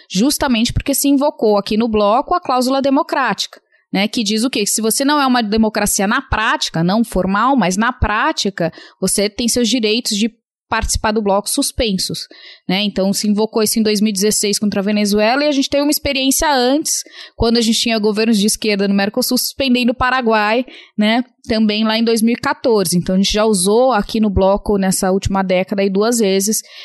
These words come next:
essa cláusula. Então, isso tem na União Europeia, diferente de outros blocos, por exemplo, a União Africana, que você não precisa ser uma democracia pra participar,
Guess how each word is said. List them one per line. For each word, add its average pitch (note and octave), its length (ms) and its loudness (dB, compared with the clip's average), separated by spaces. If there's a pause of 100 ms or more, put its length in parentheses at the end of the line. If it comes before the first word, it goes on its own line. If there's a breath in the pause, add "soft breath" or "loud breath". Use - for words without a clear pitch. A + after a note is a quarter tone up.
(120)
essa G#3 320 -2
cláusula. F#3+ 600 0
Então, G#3+ 180 0
isso A#3 180 -2
tem C#4 300 -2
na D#4 100 0
União C#4 220 2
Europeia, G3 480 0
diferente A#3+ 520 0
de C4+ 60 2
outros C4 280 -2
blocos, G3+ 320 0
por G#3 160 -4
exemplo, G#3 240 0
a - 20 0
União G#3 180 2
Africana, G#3+ 720 0 (240 loud breath)
que - 80 -2
você A3+ 240 0
não C4 240 2
precisa B3+ 440 -2
ser B3 100 -2
uma A#3 140 0
democracia A3 640 -2
pra - 160 -2
participar, G3+ 600 -4